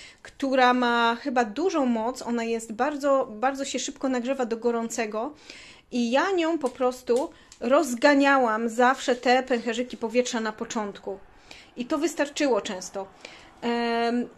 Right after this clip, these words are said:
i to musi być, i to już i bez dyfuzora. Chodzi o to, żeby, tu chodzi o podmuch gorącego powietrza. I dlatego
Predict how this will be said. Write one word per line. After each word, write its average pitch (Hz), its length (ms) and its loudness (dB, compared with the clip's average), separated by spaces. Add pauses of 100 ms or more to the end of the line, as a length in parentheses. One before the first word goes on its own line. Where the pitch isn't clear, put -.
i 247 80 -6
to 277 120 4
musi 311 260 4
być, 269 260 0 (100)
i 247 80 -8
to 277 300 6
już 254 320 -4
i 277 160 0
bez 277 180 4
dyfuzora. 233 560 0
Chodzi 233 300 -4
o 285 120 0
to, 285 100 -4
żeby, 254 360 2 (100)
tu 262 80 -8
chodzi 262 240 0
o - 60 -4
podmuch 262 460 2
gorącego 247 480 2
powietrza. 240 560 -2
I 226 40 -12
dlatego 269 480 0